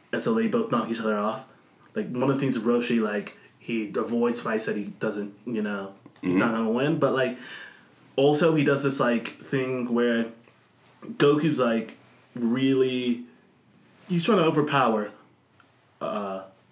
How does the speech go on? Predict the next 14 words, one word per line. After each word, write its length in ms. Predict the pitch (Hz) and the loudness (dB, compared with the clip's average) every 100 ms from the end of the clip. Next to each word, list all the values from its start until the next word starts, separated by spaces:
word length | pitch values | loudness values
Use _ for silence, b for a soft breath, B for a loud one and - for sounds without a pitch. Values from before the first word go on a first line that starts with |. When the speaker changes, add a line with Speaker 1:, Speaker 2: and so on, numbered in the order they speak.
| 113 | -6
Speaker 1:
Jiren 380 | 117 101 98 - _ _ - | -4 -4 -6 -12 _ _ -4
during 180 | 85 95 | -2 0
Speaker 2:
Mm-hmm. 60 | 101 | -2
Speaker 1:
the 40 | |
fight. 340 | - - 202 - B B B B B B _ - _ _ | -6 -6 -6 -8 B B B B B B _ -20 _ _
And 420 | - 117 113 110 110 | -6 -2 0 0 0
Roshi's 320 | 123 120 113 | 0 0 -2
like, 200 | 113 107 - - - - B B _ - | 0 -2 -6 -20 -20 -20 B B _ -2
"Hey, 340 | 147 113 90 - _ - - _ _ _ | 0 0 -4 -12 _ -20 -20 _ _ _
what 140 | 127 143 | -2 2
are 20 | |
you 100 | 151 | 4
doing, 320 | 156 143 113 | 6 4 2
student? 440 | - 127 120 127 | 0 0 2 0